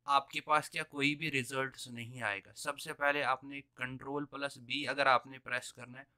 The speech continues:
उससे पहले आपने उस area को select करना है।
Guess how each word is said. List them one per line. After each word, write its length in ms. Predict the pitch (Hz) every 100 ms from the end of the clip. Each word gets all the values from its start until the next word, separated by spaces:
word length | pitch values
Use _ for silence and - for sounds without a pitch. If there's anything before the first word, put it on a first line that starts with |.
| _
उससे 280 | 135 - 147
पहले 380 | - 127 131 143 139
आपने 340 | 127 147 143 -
उस 240 | 147 - - -
area 340 | 127 131 139
को 200 | 139 143 147
select 400 | - 139 135 -
करना 340 | 110 107 107
है। 160 | 95